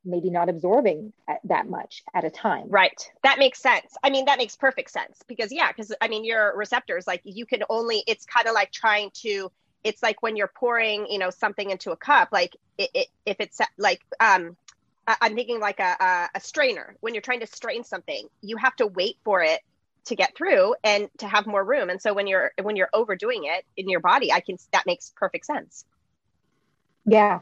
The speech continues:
Speaker 2: That's
Speaker 1: Yeah. So it's, we definitely don't need that much. We can't take that much all in, in one setting. So it's, it's really good to be aware of. And just, again, I mean, the thing that I always like to tell people is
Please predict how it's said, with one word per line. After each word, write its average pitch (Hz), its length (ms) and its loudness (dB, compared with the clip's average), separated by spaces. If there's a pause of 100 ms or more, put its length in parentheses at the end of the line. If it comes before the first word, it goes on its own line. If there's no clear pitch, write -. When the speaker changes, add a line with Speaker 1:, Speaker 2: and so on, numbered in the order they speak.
Speaker 2:
That's 202 120 6
Speaker 1:
Yeah. 196 220 8 (100)
So 220 160 6
it's, 226 200 8 (960)
we 262 240 6
definitely 240 400 8
don't 170 280 4
need 226 280 0
that 254 160 6
much. 254 260 0
We 175 80 -12
can't - 260 -6
take 190 280 0
that 175 160 2
much 175 280 0
all 170 360 2
in, 190 280 4
in 175 180 -4
one 165 200 -4
setting. 226 500 4 (220)
So 180 180 8
it's, 175 300 2 (260)
it's - 300 -8
really 190 440 6
good 180 260 4
to 190 80 -8
be 175 260 2
aware 180 320 6
of. 165 180 4
And 170 160 -6
just, 170 200 -8 (240)
again, 190 420 2
I 190 80 4
mean, 175 240 -4
the 175 100 -6 (140)
thing 202 160 0
that 185 100 2
I 175 120 6
always 185 180 2
like 180 160 0
to 185 60 -6
tell 180 260 0
people 208 380 2
is 170 100 2